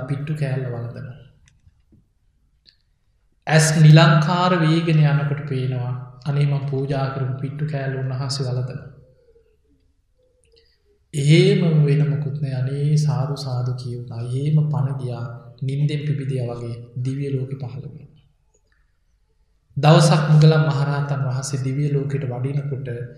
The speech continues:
දෙවිවරු පිරිවරාගෙන ඇවිල්ලා වන්දනා කරලා කියනවා, "ස්වාමීනි, මම මේ ගොපළු දරුවා" කියලා.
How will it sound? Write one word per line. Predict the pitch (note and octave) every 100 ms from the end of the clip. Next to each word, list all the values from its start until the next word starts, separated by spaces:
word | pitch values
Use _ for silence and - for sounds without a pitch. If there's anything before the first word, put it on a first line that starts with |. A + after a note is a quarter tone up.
| - _ _ _ -
දෙවිවරු | C3 D3 D3+ D#3+ D#3 D3+
පිරිවරාගෙන | D#3 D3+ D#3+ D3+ C#3+ C#3+ C3+
ඇවිල්ලා | C3 C3 C3 B2+
වන්දනා | C3 C#3+ C#3 C3
කරලා | C3 B2+ B2
කියනවා, | B2+ B2+ B2+
"ස්වාමීනි, | - C3 C3 C3+ C3 B2 B2+
මම | B2 B2 C3
මේ | C#3 C#3+
ගොපළු | C#3 B2+ C#3 C#3+
දරුවා" | B2+ B2+ B2+
කියලා. | A2+ - -